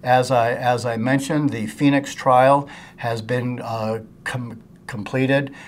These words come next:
where we've tested whether or not the protein kinase inhibitor ibrutinib may improve the, the, the cure rate of, uh, A B C, and hopefully we will know the answer to that,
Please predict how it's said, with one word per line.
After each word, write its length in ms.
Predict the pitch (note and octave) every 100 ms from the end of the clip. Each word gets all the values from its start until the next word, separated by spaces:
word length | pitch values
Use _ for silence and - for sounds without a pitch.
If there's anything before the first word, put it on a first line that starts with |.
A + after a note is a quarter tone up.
| - -
where 440 | A2 A#2 A#2 A#2
we've 280 | A2+ A2+ A2
tested 420 | D3+ E3 - D3
whether 240 | A#2 A#2+
or 60 | A#2
not 320 | A#2 A#2+ A#2
the 360 | - A2+ A2 A2
protein 440 | A2 C3 A#2+ A#2
kinase 580 | A2 B2+ B2+ B2+ B2 A2
inhibitor 600 | A#2 A2 A#2+ A#2 A#2+ A#2+ A2+ A2 G#2+ - - - - - - - - - - - - - - -
ibrutinib 600 | C#3 D#3+ C#3 A#2+ A#2 A2 - - - -
may 640 | A#2 C3 B2+ B2 A#2 A2+
improve 720 | A#2 G#2+ D3+ D#3 D#3 C#3+ G2+
the, 260 | G2+ A#2 A2+ A#2+ A2
the, 300 | G#2+ A#2+ A2+ A#2+
the 220 | G2+ A2
cure 280 | - E3 D#3+
rate 320 | C#3 A#2+ B2
of, 320 | - A2+ A2
uh, 420 | A2+ A2+ A2 G#2+ A2 G#2+ -
A 140 | B2+ B2
B 160 | A2+
C, 440 | G#2 - C#3 B2+ - - - -
and 340 | A#2+ A#2 A#2 A2
hopefully 420 | C#3+ C3+ C3+ A#2+
we 160 | A2
will 140 | A2+ A2+
know 360 | A2 A#2 A#2
the 140 | A2 A2+
answer 460 | A2+ A#2 A2+ A#2
to 140 | G#2+ A2
that, 380 | G#2 G#2 A2